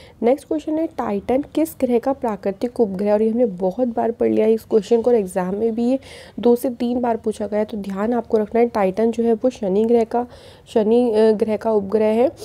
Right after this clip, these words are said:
और ये शनि ग्रह जो है वो, अ, अगर हम बात करें आकार के नंबर पर, किस नंबर पे आता है? दूसरे नंबर पर।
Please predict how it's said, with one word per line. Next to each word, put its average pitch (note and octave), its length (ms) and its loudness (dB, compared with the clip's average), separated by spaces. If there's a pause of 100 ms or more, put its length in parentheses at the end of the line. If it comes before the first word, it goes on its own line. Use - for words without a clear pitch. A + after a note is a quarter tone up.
(280)
और G#3 320 2 (260)
ये G#3+ 300 0
शनि A#3 360 2
ग्रह G#3+ 400 0
जो G#3 140 0
है G#3+ 120 0
वो, B3+ 180 -2
अ, G3+ 480 -8 (140)
अगर G#3 240 -4
हम A3 140 -4
बात G3+ 200 -10
करें B3 220 -2
आकार G3+ 520 -6
के B3 140 -4
नंबर A3+ 300 -2
पर, B3 180 -4
किस B3 320 -6
नंबर A#3 240 2
पे A#3 120 -2
आता A3+ 220 0
है? C#4 120 0
दूसरे G3 440 -4
नंबर F3+ 280 -6
पर। F#3 180 -12